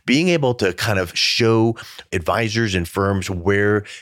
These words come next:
building that authority, which should be your number one priority, but where it can be layered into what you're already doing,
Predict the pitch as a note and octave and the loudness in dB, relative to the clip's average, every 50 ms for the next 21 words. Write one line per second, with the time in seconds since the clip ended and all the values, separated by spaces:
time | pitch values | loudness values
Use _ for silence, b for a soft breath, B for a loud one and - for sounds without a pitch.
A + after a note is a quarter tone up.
0 | B - G#2 G2 G#2+ A#2+ C3 D3 C#3 C3 B2 A#2 A2+ G#2+ A2 G#2+ - G#2 G2 G2+ | B -2 0 2 2 2 2 2 2 2 2 2 2 0 0 0 0 0 2 2
1 | A2+ A#2+ B2+ A#2+ F#2+ F2 E2+ - - - G2 E2+ E2+ G2+ F2+ F2 E2+ E2 F2 F2 | 2 2 0 0 0 0 0 0 0 -2 -2 -2 0 0 2 2 2 2 0 0
2 | F2 F#2 F2 F2 E2+ E2+ - - E2 D#2 D#2 D#2 E2+ F2 E2+ - D2+ C2+ F#2 G#2 | 0 0 0 0 -2 -2 -2 -2 0 0 0 -2 -2 -2 -2 -2 0 2 2 2
3 | G#2+ G#2 G#2 - - G#2+ F#2 F2 E2 F2+ F2 E2+ E2 D#2+ D#2 D#2 D#2+ F2 G2+ A#2 | 2 0 -2 -4 -4 -4 -4 -4 -2 -2 -2 -2 -2 -2 0 0 0 0 2 0
4 | B2+ B2+ B2 A2+ G#2+ G2+ F2 D2+ D2 - - - - - C#2+ E2+ F#2 G#2 A#2+ C3 | 0 0 0 0 0 0 -2 -2 -2 -4 -4 -4 -2 0 0 0 2 0 0 0
5 | D3 D#3 D#3+ C3+ G#2 F#2+ G#2+ B2 A#2+ | 0 0 0 0 2 2 0 0 -4